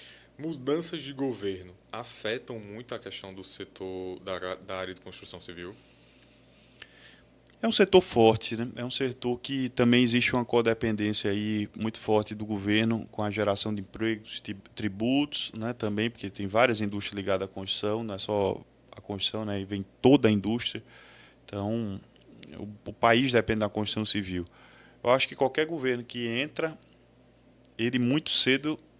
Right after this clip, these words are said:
Speaker 2: se ele não entende, ele precisa entender ou ele ter da força, né? E a gente tem hoje muita, entidades muito fortes, né? Que também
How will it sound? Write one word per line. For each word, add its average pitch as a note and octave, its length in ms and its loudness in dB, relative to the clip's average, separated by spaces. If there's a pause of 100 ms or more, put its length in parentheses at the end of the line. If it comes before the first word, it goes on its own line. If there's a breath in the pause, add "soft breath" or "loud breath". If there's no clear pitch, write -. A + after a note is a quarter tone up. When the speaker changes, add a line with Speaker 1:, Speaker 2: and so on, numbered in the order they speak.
Speaker 2:
se - 220 -4
ele B2+ 160 -6
não B2+ 160 -4
entende, B2 360 -2
ele C#3 140 -4
precisa B2+ 380 -2
entender B2+ 640 -2 (800 loud breath)
ou B2+ 120 -2
ele C3 140 -2
ter C3 160 -4
da C#3 120 4
força, G2+ 400 -2
né? G#2+ 180 -4
E C#3 60 0
a D#3+ 60 4
gente F#3 180 0
tem F#3+ 140 0
hoje F3 180 2
muita, F3 340 0
entidades C#3+ 440 2
muito D3+ 220 -6
fortes, B2 460 2
né? A#2+ 120 -6
Que - 80 -16
também A2+ 480 -4